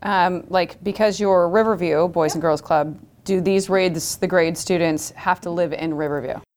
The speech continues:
Speaker 2: This is actually really neat. They don't.
Speaker 1: Wow.
Speaker 2: So to be picked up, you have to be within the Riverview limits.
Speaker 1: Okay.
Speaker 2: That's part of the agreements and the contracts. But if you can get into the building, you are fine.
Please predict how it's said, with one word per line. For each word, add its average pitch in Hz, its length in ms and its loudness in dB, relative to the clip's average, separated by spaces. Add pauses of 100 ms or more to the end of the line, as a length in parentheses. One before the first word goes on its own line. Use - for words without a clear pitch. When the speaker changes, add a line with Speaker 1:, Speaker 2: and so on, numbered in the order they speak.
Speaker 2:
This 269 180 0
is 392 140 -2
actually 339 340 -2
really 269 260 2
neat. 262 400 -6
They 208 120 -4
don't. 202 360 -4 (540)
Speaker 1:
Wow. 214 240 -10
Speaker 2:
So 226 460 0
to 208 120 -10
be 233 140 -6
picked 311 320 -6
up, 208 220 0
you 208 60 -8
have - 340 -8
to - 100 -12
be 196 160 -10
within 185 380 -8
the 175 80 -8
Riverview 170 440 -6
limits. 143 440 -8
Speaker 1:
Okay. - 80 -14
Speaker 2:
That's - 160 -4
part 165 260 -2
of 165 220 -4 (400)
the 165 160 -2
agreements 160 640 -4
and 165 80 -6
the 151 40 -6
contracts. - 680 -8 (320)
But 196 240 -2
if 202 220 -6
you 240 100 -6
can 220 640 -4
get 185 200 -4
into 226 880 0 (880)
the 185 400 2
building, 285 480 -2 (480)
you 202 360 -2
are 196 120 0
fine. 208 360 -6